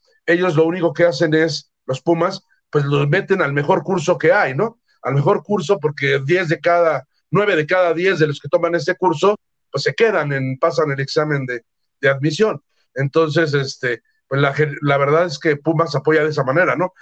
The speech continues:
A los jugadores que le interesan, pues le dicen, "¿Sabes qué? Yo te pongo el curso, te beco en ese curso para que lo tomes y puedas, este,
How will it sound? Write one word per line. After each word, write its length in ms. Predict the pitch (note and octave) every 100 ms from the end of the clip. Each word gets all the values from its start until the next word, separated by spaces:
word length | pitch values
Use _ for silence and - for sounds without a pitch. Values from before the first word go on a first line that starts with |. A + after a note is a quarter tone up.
| -
A 100 | C3
los 160 | C3+ -
jugadores 420 | C#3 D#3 G#3 -
que 120 | C#3+
le 100 | B2+
interesan, 680 | C3+ C3+ C3 E3 D3+ G3 C4 _ _ _
pues 100 | -
le 60 | D3
dicen, 160 | D#3 E3+
"¿Sabes 80 |
qué? 280 | D3+ G3+ A3+ _ -
Yo 220 | C#3 D#3+
te 100 | E3
pongo 260 | D#3 D#3+ F3
el 80 |
curso, 520 | D#3+ F#3+ F#3+ F#3 A3+ - _
te 120 | - B2
beco 300 | F3 C3+ E3+
en 80 |
ese 220 | F3 D#3 -
curso 340 | F3+ F3 E3+
para 220 | C#3+ B2+
que 100 | C3+
lo 120 | C3
tomes 500 | C#3+ F3 F3+ A3 - _ _ _
y 120 | B2
puedas, 480 | - D3+ D#3 D#3+ C#3+
este, 760 | A#2+ - - A#2+ A#2 A2 G#2